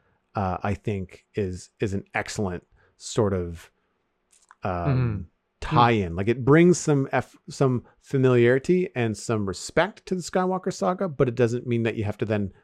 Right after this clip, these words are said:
Speaker 1: take the baton and run in the same direction. Like, you can do your own thing. I just, I love that moment of reverence when Skywalker is mentioned. And I think that that just, it's just enough for fans to go like, "Yeah, he knows." And then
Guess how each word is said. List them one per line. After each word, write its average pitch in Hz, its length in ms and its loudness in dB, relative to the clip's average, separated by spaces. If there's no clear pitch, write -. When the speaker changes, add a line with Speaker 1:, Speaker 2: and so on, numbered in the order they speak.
Speaker 1:
take - 180 4
the - 60 0
baton 107 360 0
and 101 280 -4
run 117 180 2
in 104 80 2
the 98 80 0
same 104 180 0
direction. 98 400 -2
Like, 113 140 -2
you 123 80 0
can 135 100 0
do 156 100 8
your 127 180 6
own 95 140 -4
thing. 87 340 -6
I 131 100 4
just, 131 220 -2
I 139 60 4
love 143 340 4
that 147 180 6
moment 117 340 2
of 92 120 -2
reverence 92 580 -2
when 95 120 -6
Skywalker 101 540 0
is 82 120 -4
mentioned. 117 560 0
And 95 460 -2
I 117 120 2
think 135 320 0
that 127 180 -2
that 120 240 2
just, - 260 -6
it's 175 140 0
just - 300 -6
enough 208 360 2
for - 200 -2
fans 135 400 0
to 135 80 -12
go 123 120 4
like, 98 220 2
"Yeah, 101 480 0
he 101 180 -4
knows." 90 680 -6
And 110 160 0
then 95 320 -2